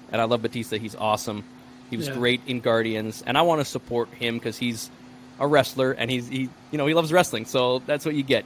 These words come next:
Speaker 1: You get our undying support for the rest of your life. That's, that's what you get for, for earning it. And they've done a good job spinning this, 'cause if you have to do something like this,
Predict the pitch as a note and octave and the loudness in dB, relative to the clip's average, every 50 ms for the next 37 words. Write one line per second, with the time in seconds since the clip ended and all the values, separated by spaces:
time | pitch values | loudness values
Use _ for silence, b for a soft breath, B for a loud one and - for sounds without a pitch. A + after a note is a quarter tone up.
0 | - - A2 A#2 A#2+ A#2+ A#2+ A#2+ A#2+ A#2+ C3+ C3+ B2+ C3 A#2+ A#2+ A#2 A#2 A2+ - | -4 -6 -2 0 2 2 2 4 2 0 0 2 2 2 2 2 0 -2 -4 -6
1 | - A#2 - - A2+ A2+ G#2+ F#2+ - - - G#2 G2 G2+ G#2 G2+ G2+ G#2 A2+ A2+ | -8 -6 -4 -2 -2 -2 -2 -4 -6 -8 -8 -6 -6 -6 -8 -8 -8 -6 -6 -6
2 | - - A#2 C3 G3+ G#3+ G2+ G2+ G#2+ G#2+ F#2 - - - - G2 G#2 - - - | -6 -6 -8 -6 -6 -6 -6 -4 -4 -6 -6 -6 -10 -10 -8 -8 -8 -8 -12 -16
3 | - - - - - - - - - A2+ - A#2 A#2 A2+ G2+ A#2 A2 - - - | -18 -20 -20 -20 -20 -20 -12 -8 -8 -6 -6 -6 -8 -6 -4 -4 -4 -4 -4 -6
4 | G#2+ G#2 A#2 - - - G2+ G#2+ A#2 A#2 A2+ A2+ A2+ A2+ - - A#2 A2 A2 A2 | -6 -6 -6 -8 -10 -6 -4 -2 -2 0 0 -2 -2 -4 -4 -4 -6 -6 -6 -6
5 | A2+ - - B2 A#2 A2+ C3+ C#3 D#3 E3+ C#3 C#3+ C#3+ C3 C3 C3+ A#2+ A2+ - - | -8 -4 -2 -2 0 2 2 2 2 2 2 0 0 0 2 2 0 0 -2 -4
6 | - A#2+ A2+ G#2+ G2+ G#2 - - B2+ A#2 B2 B2+ B2 C3+ C3+ C#3+ F3 G3 - - | -6 -6 -6 -8 -10 -10 -8 -8 -8 -6 -6 -6 -6 -4 -4 -2 -2 -2 -4 -4
7 | E3+ D3 C#3+ C3+ - - C3 B2 - B2 A2+ G#2+ G#2 - - - - - - - | -4 -4 -4 -4 -4 -6 -8 -6 -4 -6 -6 -6 -8 -12 -16 -20 -20 -20 -20 -20
8 | - - - - - - - B2 A#2 A2 - - G#2+ F#2+ - - - - | -20 -20 -20 -20 -20 -6 -2 -2 -2 -2 -2 -4 -6 -6 -6 -10 -16 -18